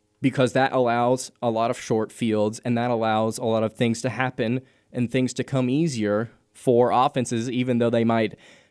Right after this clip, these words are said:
be terrible. They forced seven turnovers in their fifty-one to fourteen win over Maryland. I believe it was back in October. They are plus eleven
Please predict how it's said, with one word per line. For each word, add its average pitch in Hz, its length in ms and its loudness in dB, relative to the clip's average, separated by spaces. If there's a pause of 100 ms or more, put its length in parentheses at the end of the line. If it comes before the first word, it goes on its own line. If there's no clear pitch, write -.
be 104 380 -2 (320)
terrible. 110 380 4
They 113 120 0
forced 135 500 0
seven 160 580 0
turnovers 120 720 2
in 123 160 2
their 120 140 2
fifty-one 131 560 0
to 123 40 0
fourteen 127 640 0
win 113 360 2 (360)
over 127 220 4
Maryland. 120 640 2 (280)
I - 100 0
believe 127 260 2
it 131 40 2
was 117 120 0
back 113 260 0
in 120 80 2
October. 104 580 2 (720)
They 127 160 4
are 135 140 6
plus 151 580 0
eleven 120 600 2